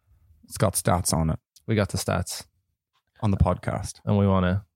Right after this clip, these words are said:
Speaker 2: we wanna increase the stats.
Speaker 1: Mm. In all areas,
Speaker 2: Mm.
Speaker 1: the numbers need to go up.
Speaker 2: It, yeah, we wanna see sharp increase
Speaker 1: <laughs>
Speaker 2: in, in numbers. And the only way we can do that is with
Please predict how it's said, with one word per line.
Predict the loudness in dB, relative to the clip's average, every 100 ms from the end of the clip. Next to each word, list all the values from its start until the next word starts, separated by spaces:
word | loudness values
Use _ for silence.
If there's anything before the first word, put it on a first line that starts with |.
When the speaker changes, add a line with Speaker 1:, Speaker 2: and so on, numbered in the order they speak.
| -4
Speaker 2:
we | 0
wanna | 2
increase | 0 0 -2 -4
the | -6
stats. | -8 -8 -10 -20 _ _
Speaker 1:
Mm. | -4 -2 -4 _ _ _ _ _ _ _ _ _
In | -2 0
all | 2 2 2 -2 -10 _ _ _ _
areas, | 0 2 2 0 -2 -10 _ 0
Speaker 2:
Mm. | 2 0 -4 -12 _
Speaker 1:
the | -4 2 2
numbers | 4 4 2 2
need | 0
to | 0
go | 0 2
up. | 0 -2 -6 -10 _ -6
Speaker 2:
It, | -6 -2
yeah, | -2 -2 -4 -10
we | 0 2
wanna | 4 2
see | 0 0 -2 -4
sharp | -6 -2 2 2 2 0
increase | 0 -2 0 2
Speaker 1:
<laughs> | 2 2 0 0 -2 -2 -2
Speaker 2:
in, |
in | 2
numbers. | 4 4 2 2
And | 2
the | 4
only | 4 4
way | 4 4
we | 2
can | 0 0
do | 2
that | 2 0
is | -2 0
with | 0 0 -6